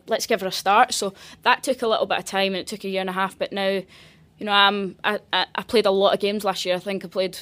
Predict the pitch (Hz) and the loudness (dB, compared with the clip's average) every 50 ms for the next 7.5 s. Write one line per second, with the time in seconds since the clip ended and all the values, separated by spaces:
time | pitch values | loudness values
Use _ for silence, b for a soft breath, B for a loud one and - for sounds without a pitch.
0 | - - 190 196 - - 180 202 208 202 196 202 196 - - 196 190 185 - - | -12 -8 -6 -6 -6 -4 -4 -2 0 0 0 -2 -4 -6 -6 -6 -6 -4 -4 -4
1 | 220 208 202 190 - - 196 185 180 B B B B B B B _ - 190 185 | -4 -2 -2 -4 -4 -4 -4 -6 -6 B B B B B B B _ -6 -4 -2
2 | 190 185 185 185 190 190 185 185 175 170 - _ _ _ _ _ _ _ _ _ | 0 0 0 -2 -2 -4 -4 -6 -6 -8 -12 _ _ _ _ _ _ _ _ _
3 | _ _ _ _ _ _ _ - - - - - 247 220 208 226 202 - 220 220 | _ _ _ _ _ _ _ -20 -20 -8 2 4 4 6 6 4 2 2 0 0
4 | - 214 208 170 - - - 208 202 214 208 - 214 202 202 - - 185 180 190 | -4 -8 -10 -12 -12 -10 -10 -10 -8 -10 -4 0 0 0 0 -2 -2 -2 0 0
5 | 180 185 - - 190 - - 190 185 196 190 202 202 190 196 - - - 170 - | -2 -2 -4 -6 -8 -4 0 2 2 2 0 -2 -4 -4 -6 -8 -6 -4 -2 -2
6 | 185 202 202 190 - - 196 185 196 196 196 214 196 - 190 - - 208 - - | -2 -2 -2 -2 0 0 2 2 2 0 -4 -8 -6 -4 -4 -2 -2 -4 -4 -6
7 | 190 196 202 214 - - - 180 - - | -4 -2 0 -2 -2 -2 -4 -4 -4 -6